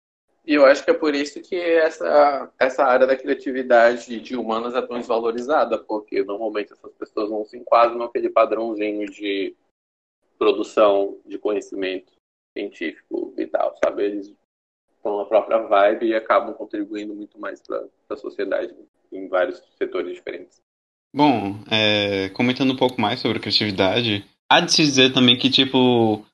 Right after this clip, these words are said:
Speaker 2: tem todo esse panorama que é buscar referências e fontes pra você poder trabalhar melhor a criatividade e desenvolver, no caso,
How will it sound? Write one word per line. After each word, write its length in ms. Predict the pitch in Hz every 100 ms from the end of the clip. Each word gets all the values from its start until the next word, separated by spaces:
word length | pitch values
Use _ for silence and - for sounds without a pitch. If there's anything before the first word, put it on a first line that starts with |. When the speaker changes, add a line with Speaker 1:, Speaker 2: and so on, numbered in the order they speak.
| _ _ _ -
Speaker 2:
tem 200 | 156 180
todo 200 | 185 175
esse 120 | 170
panorama 580 | 156 143 120 107 135 147
que 420 | 143 113 113 107
é 220 | 107 127
buscar 360 | 120 107 - 104
referências 920 | 104 - 107 98 117 123 110 101 95
e 460 | 104 101 98 98 95 -
fontes 400 | 104 123 127 113
pra 140 | 107
você 260 | 104 104 113
poder 340 | 113 127 139
trabalhar 560 | 143 127 113 107 107 117
melhor 320 | 117 107 110
a 60 | 120
criatividade 1040 | 117 113 120 107 104 113 117 117 113 113 -
e 100 | 117
desenvolver, 880 | 120 117 117 113 117 123 127 131 - -
no 120 | 127
caso, 560 | 113 117 127 127 127